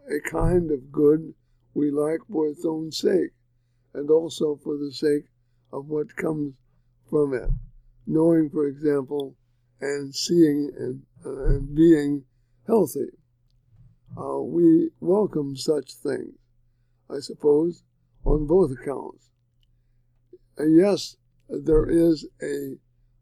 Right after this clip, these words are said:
uh, third, uh, type of joy, uh, uh, physical training, I mean, uh, uh, medicine, and medicine, uh, which,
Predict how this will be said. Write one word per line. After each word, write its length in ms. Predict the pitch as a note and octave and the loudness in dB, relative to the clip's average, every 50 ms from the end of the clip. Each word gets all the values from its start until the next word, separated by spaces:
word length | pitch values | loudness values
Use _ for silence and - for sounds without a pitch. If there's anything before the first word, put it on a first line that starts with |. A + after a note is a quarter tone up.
| _ _ _ - | _ _ _ -14
uh, 280 | B2+ C3 C3+ C3+ C3+ - - - - | -12 -12 -10 -12 -12 -14 -16 -10 2
third, 380 | - F#3 F#3+ F#3+ E3+ D3+ C#3 C3 _ _ _ _ _ - | 4 8 8 8 8 6 2 -12 _ _ _ _ _ -18
uh, 180 | C3+ C3 B2+ C3 - | -14 -14 -14 -14 -10
type 320 | - D3+ D3+ D3 C#3+ B2 _ - | -10 -10 -8 -8 -10 -12 _ -10
of 160 | - C#3+ C#3+ | -10 -10 -8
joy, 420 | C#3+ D3 D3 C#3+ C3+ C3 C3 C#3 C#3+ - _ _ _ _ _ _ _ _ _ _ _ _ - | -6 -2 0 0 0 -2 -4 -8 -10 -12 _ _ _ _ _ _ _ _ _ _ _ _ -14
uh, 300 | - C3 C#3 C#3+ C#3 C3 - - _ _ _ _ - - | -12 -10 -10 -10 -8 -10 -12 -14 _ _ _ _ -12 -10
uh, 240 | C3 B2 A2+ G2+ G#2+ - - | -10 -10 -10 -12 -14 -4 0
physical 580 | F3 E3 D#3+ E3+ D#3 D#3 D3+ C#3+ C3+ C3 - - - | 0 0 0 0 -2 -2 -2 -2 -2 -6 -10 -12 -14
training, 580 | - - E3+ F#3+ G3 E3+ D3 C3+ C3+ C#3+ D3+ - _ _ _ _ _ _ _ _ _ _ | -2 2 4 6 6 6 4 2 -4 -8 -12 -18 _ _ _ _ _ _ _ _ _ _
I 140 | - B2+ C3+ | -14 -12 -12
mean, 280 | C#3 C#3 C#3 C3+ C3 B2 - - - | -8 -6 -4 -4 -4 -6 -8 -10 -10
uh, 440 | C3+ C3+ C3 B2+ B2+ B2 B2 A#2 A2+ | -10 -12 -12 -12 -12 -12 -12 -12 -14
uh, 920 | - - - - - - - - - _ _ _ _ _ _ _ - F#3 | -16 -18 -20 -20 -18 -18 -20 -20 -20 _ _ _ _ _ _ _ -16 -12
medicine, 720 | F3 D#3+ D3+ D3 D3+ D3+ D3+ C3+ - D#3 D3 C#3+ D3+ F3 _ _ _ _ _ _ _ - | -8 -4 -2 0 0 0 -2 -2 -2 -2 -2 -2 -4 -10 _ _ _ _ _ _ _ -8
and 160 | - E3+ C#3+ | -4 2 4
medicine, 640 | D3+ F#3 G3+ F3+ D3+ C3 - D3+ C3 B2+ C#3+ F3 _ _ _ _ _ _ _ _ _ _ - | 6 6 6 6 4 4 0 -4 -4 -4 -6 -10 _ _ _ _ _ _ _ _ _ _ -12
uh, 100 | - C#3 | -10 -8
which, 400 | C#3+ D#3 D#3+ D#3 D3+ - - - | -6 -4 -6 -6 -6 -8 -12 -12